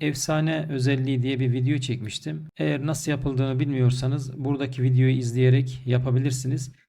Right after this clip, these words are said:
İlgili alanları ben daha sonra şablon işlemlerini kullanarak tamamlayacağım. Peki şablon işlemlerini kullanmanın bize ne faydası var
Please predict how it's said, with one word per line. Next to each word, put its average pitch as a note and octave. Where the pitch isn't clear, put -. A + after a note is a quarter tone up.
İlgili F3+
alanları B2+
ben D3
daha C#3+
sonra B2+
şablon D#3
işlemlerini A#2+
kullanarak B2+
tamamlayacağım. A#2+
Peki F#3+
şablon D#3
işlemlerini C#3+
kullanmanın C#3
bize C3+
ne D3
faydası A#2+
var A2+